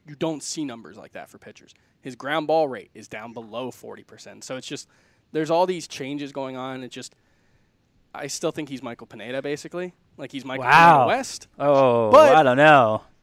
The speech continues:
Speaker 2: I mean, you can allow hard con-,
Speaker 1: <laughs>
Speaker 2: when you allow no
Speaker 1: Well, no,
Speaker 2: contact.
Speaker 1: actually, I will say, I will
Speaker 2: <laughs> like
Speaker 1: say, I will say this for him.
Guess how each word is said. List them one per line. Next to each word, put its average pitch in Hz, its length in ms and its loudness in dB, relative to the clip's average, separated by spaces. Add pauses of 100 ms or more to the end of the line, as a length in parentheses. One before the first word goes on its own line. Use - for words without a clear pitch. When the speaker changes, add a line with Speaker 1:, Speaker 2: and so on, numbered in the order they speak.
Speaker 2:
I 170 100 6
mean, 175 180 6
you 240 100 4
can 254 100 4
allow 202 300 10
hard 180 260 10
con-, - 240 6 (120)
Speaker 1:
<laughs> - 160 -20
Speaker 2:
when 180 120 2
you 240 160 8
allow 262 220 12
no 170 240 8
Speaker 1:
Well, 311 80 8
no, 320 80 8
Speaker 2:
contact. 254 260 8
Speaker 1:
actually, 262 300 6
I 233 40 4
will 262 160 6
say, 240 280 2
I 196 160 4
will 254 80 4
Speaker 2:
<laughs> - 20 6
like 185 140 6
Speaker 1:
say, 226 200 2
I 190 120 4
will 214 160 2
say 202 240 0
this 143 280 -6
for 120 260 -14
him. - 160 -20